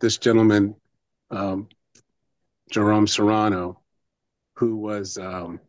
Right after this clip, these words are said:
seriously burned in that. This sli-, this picture,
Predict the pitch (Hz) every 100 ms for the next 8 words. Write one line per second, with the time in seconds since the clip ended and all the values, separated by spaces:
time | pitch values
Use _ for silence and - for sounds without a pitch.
0 | _ _ _ _ _ _ _ _ - -
1 | _ _ _ _ _ _ _ - - 131
2 | 120 113 110 95 101 101 95 87 87 -
3 | _ - - - 117 - - 123 123 107
4 | 123 - - 127 - 113 110